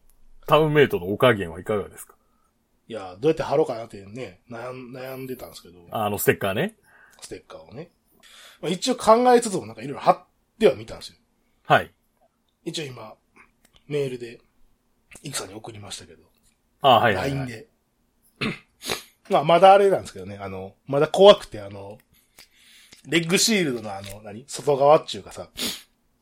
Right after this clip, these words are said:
Speaker 2: バイクの外から見える側には何も貼ってなくて、
Speaker 1: ああ。
Speaker 2: レッグシールドの内側で、あの、乗ってる方から見える側
Speaker 1: はいはい。
Speaker 2: にペタペタ貼ったっていうだけなんですけど。まあ、あの、なんていう、バイク、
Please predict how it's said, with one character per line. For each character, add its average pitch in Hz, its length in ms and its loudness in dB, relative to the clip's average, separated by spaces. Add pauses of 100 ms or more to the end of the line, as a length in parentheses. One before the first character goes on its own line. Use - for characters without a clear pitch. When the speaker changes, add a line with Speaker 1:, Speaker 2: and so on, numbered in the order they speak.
(360)
Speaker 2:
バ 208 140 8
イ 190 80 4
ク 147 80 -4
の 127 80 -2
外 143 200 0
か 175 140 4
ら 110 120 0
見 127 220 -4
え 135 60 0
る 139 80 -2
側 151 260 4
に 156 80 4
は 117 60 2
何 110 160 -6
も 113 60 -8
貼 120 100 -6
っ - 40 -14
て - 140 -12
な 110 100 -8
く - 100 -18
て、 95 240 -12 (260)
Speaker 1:
あ 113 60 0
あ。 - 20 4 (1080)
Speaker 2:
レ 156 120 0
ッ 151 80 -12
グ 165 80 -2
シ 202 120 -2
ー 170 40 0
ル 143 60 -2
ド 113 80 -6
の 107 40 -10
内 135 240 -6
側 147 220 4
で、 143 160 2
あ 135 40 -2
の、 131 120 -6
乗 170 100 6
っ 202 40 4
て 220 180 4
る 208 100 4
方 202 160 6
か 120 100 -4
ら 98 120 -8
見 104 120 -10
え 101 80 -6
る 98 60 -8
側 98 300 -8 (120)
Speaker 1:
は 123 180 2
い 95 60 -4
は 90 120 -12
い。 - 60 -20 (440)
Speaker 2:
に 185 220 0
ペ 156 100 0
タ 139 100 0
ペ 117 120 -8
タ 110 60 -8
貼 120 120 -6
っ - 60 -14
た 113 100 -6
っ 107 60 -12
て - 80 -16
い - 20 -12
う - 20 -10
だ 92 100 -10
け 104 80 -12
な 90 40 -12
ん 85 40 -18
で - 40 -20
す - 40 -20
け 85 80 -16
ど。 90 180 -16 (720)
ま 147 300 0 (800)
あ、 131 80 -8
あ 123 40 -4
の、 117 260 -10 (1000)
な 123 100 -8
ん 107 40 -12
て 92 100 -18
い - 20 -18
う、 87 80 -18
バ 214 120 4
イ 240 120 0
ク、 - 60 -20